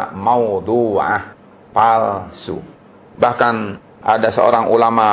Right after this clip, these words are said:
bernama As-Sam'ani, kata beliau, "Lam yarid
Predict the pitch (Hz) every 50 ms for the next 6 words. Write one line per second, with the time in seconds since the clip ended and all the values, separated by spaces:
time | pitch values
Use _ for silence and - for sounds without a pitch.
0 | 101 104 104 113 117 113 113 110 107 - 95 104 - - - 110 107 110 107 147
1 | 160 160 156 147 135 127 120 113 127 - - - - - - - - - - 113
2 | 117 117 123 120 117 120 120 117 113 117 127 131 123 120 120 120 120 117 104 98